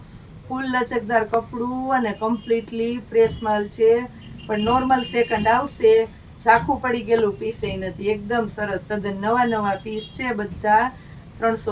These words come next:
પચાસ રૂપિયામાં. ક્વોન્ટિટી હજી આપણી પાસે ઘણી બધી છે. તો હોલસેલ કસ્ટમરને જોઈએ તો અવશ્ય મુલાકાત કરજો. રિટેલ કસ્ટમરને ખૂબ એટલે ખૂબ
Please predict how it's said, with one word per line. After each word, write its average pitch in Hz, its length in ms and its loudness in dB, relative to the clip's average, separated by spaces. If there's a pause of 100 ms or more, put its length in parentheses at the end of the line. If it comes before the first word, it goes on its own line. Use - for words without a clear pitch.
પચાસ 240 380 -2
રૂપિયામાં. 247 680 0
ક્વોન્ટિટી 214 520 0
હજી 208 200 -2
આપણી 202 260 -8
પાસે 190 220 -6
ઘણી 233 320 0
બધી 202 320 -6
છે. 240 140 4 (560)
તો - 60 -6 (100)
હોલસેલ 277 400 2
કસ્ટમરને 233 520 -4 (120)
જોઈએ 214 300 0
તો 208 60 -4 (100)
અવશ્ય 202 260 -6
મુલાકાત 214 520 -2
કરજો. 254 320 -2 (560)
રિટેલ 269 360 6
કસ્ટમરને 254 520 0 (160)
ખૂબ 247 260 -2
એટલે 214 240 -4
ખૂબ 226 180 -4